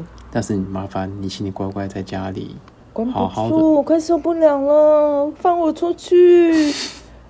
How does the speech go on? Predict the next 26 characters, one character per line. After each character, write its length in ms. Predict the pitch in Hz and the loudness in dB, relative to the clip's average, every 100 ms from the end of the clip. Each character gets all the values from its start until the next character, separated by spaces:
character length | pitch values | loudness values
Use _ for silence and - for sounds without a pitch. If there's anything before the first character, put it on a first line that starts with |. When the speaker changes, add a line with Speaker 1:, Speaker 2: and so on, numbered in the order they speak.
| - - - | -20 -20 -10
Speaker 1:
你 80 | 120 | -6
想 120 | 110 | -4
被 80 | 107 | -4
罚 160 | 104 95 | -6 -10
钱 140 | - | -4
吗？ 40 | 214 | 2
Speaker 2:
他 40 | |
们 120 | 220 | 2
应 100 | 196 | 4
该 140 | 196 196 | 4 4
是， 240 | 202 165 - - | 0 -6 -12 -20
他 100 | - | -8
们 140 | 196 185 | -4 -4
应 100 | 175 | -2
该 100 | 175 | -2
是 160 | 175 | -2
这 80 | 165 | -4
样 140 | 151 147 | -6 -6
想 160 | - - | -10 -10
的 80 | - | -20
啊。 80 | - - - - - - - - | -20 -20 -20 -20 -16 -14 -6 2
Speaker 1:
哦， 80 | 220 | 2
对。 140 | 214 | 2
Speaker 2:
<laughs> 20 | |
我 40 | |
在 140 | 226 | 2